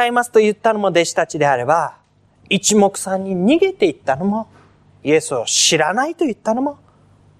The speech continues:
弟子たちです。弟子たちの他にもイエス様の周りにいたのは、罪人と呼ばれる人たちでした。具体的に言うと、主税人。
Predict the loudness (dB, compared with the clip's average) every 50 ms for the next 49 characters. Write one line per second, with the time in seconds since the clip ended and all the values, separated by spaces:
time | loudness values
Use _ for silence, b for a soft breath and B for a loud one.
0 | _ _ _ _ _ _ _ _ _ -8 -4 -2 -2 -4 -4 -6 -10 -10 -12 -12
1 | -12 -14 -14 -14 -14 -14 -16 _ _ _ _ _ _ _ _ _ _ _ _ _
2 | _ _ _ _ _ _ _ _ _ _ _ _ _ _ _ _ _ _ _ _
3 | _ _ _ -20 -20 _ _ _ -20 _ _ _ _ _ _ _ b b b b
4 | b b b b b b b b _ _ _ _ _ 0 2 2 2 2 0 -2
5 | -2 -2 -4 -2 0 0 -2 -2 0 0 2 2 2 2 2 0 0 0 0 0
6 | 0 2 2 2 2 0 -2 -6 -6 -4 -4 -4 -4 -2 -2 -2 -2 -4 -6 _
7 | _ _ _ _ _ _ _ _ _ _ _ _ _ _ -6 -2 0 2 2 2
8 | 2 2 0 2 2 0 2 2 2 2 2 0 0 0 0 0 0 -2 -4 -6
9 | -2 -2 0 2 2 0 -2 -2 -8 -12 -12 -10 -8 -4 -2 -2 0 0 0 0
10 | -2 -4 -6 -8 -6 -6 -6 -4 -4 -4 -6 -6 -6 -6 -4 -2 -2 0 0 -2
11 | -4 -6 -8